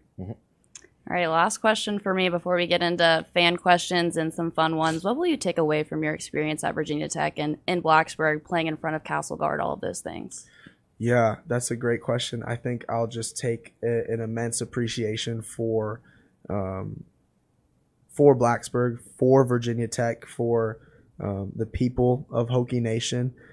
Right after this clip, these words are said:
Speaker 3: Um, I think it's reminded me, you know, and brought a new, uh, you know, energy and life to me and joy to me about just, like, how great people are, really, honestly, just to, to just be surrounded, uh, every day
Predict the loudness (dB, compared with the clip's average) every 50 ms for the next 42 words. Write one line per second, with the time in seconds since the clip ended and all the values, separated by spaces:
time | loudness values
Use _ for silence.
0 | -20 _ -6 -4 -2 -2 -2 -2 -4 -4 -4 -4 -2 -2 -4 -2 -2 -6 -4 -4
1 | -4 -4 -2 -4 -4 -4 -2 -2 -2 -4 -4 -4 -4 -2 -2 -2 -4 -6 -6 -4
2 | -4 -2 -2 0 0 0 -2 0 0 0 0 0 -2 -4 -4 -6 -4 -4 -2 -2
3 | 0 0 -2 -2 -4 -10 -20 -20 -20 -10 -2 0 2 2 2 0 0 -2 -6 -8
4 | -8 -8 -6 -6 -4 -4 -6 -8 -12 -16 -20 -20 -10 -2 0 2 6 6 4 6
5 | 6 6 8 8 6 6 4 6 6 6 6 4 0 2 2 2 4 6 6 6
6 | 6 4 4 4 6 6 6 6 6 4 2 0 0 0 0 0 0 0 -2 -2
7 | -2 -6 -8 -6 -2 -2 -2 -2 -2 -6 -10 -20 -20 -4 6 10 10 10 12 12
8 | 10 10 10 4 2 2 4 4 2 4 6 4 4 2 2 2 2 4 4 2
9 | 2 2 2 2 0 0 -2 -4 -4 -6 -6 -6 -6 -6 -4 -2 -2 -2 -2 -4
10 | -12 -20 -16 -4 0 0 2 2 0 0 2 0 0 2 2 0 0 0 0 0
11 | 0 0 0 -2 -2 -6 -6 -2 -2 -2 0 0 -2 -2 -2 -2 -2 -2 -4 -2
12 | -2 -2 -2 -4 -4